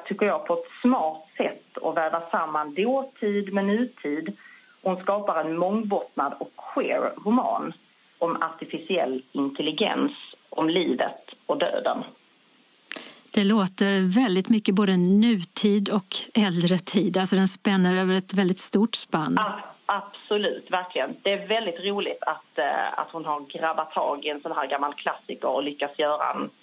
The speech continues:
Speaker 1: samtida roman om det ämnet. Den är under produktion, så i nuläget så finns inga uppgifter om inläsare eller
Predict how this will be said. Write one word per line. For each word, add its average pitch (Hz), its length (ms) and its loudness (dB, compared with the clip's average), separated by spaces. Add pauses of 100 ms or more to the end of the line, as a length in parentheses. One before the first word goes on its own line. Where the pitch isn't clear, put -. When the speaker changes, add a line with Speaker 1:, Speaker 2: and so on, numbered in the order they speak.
(120)
Speaker 1:
samtida 156 520 -2
roman 160 440 -2 (540)
om 156 120 -4
det 143 160 0
ämnet. 156 260 -4 (460)
Den 269 220 2
är 320 220 0
under 254 220 4
produktion, 240 960 -2 (140)
så 247 80 2
i 233 80 2
nuläget 208 760 2
så 233 60 -10
finns 208 280 0
inga 202 180 4
uppgifter 202 560 -2
om 160 340 0
inläsare 160 920 2
eller 147 520 -2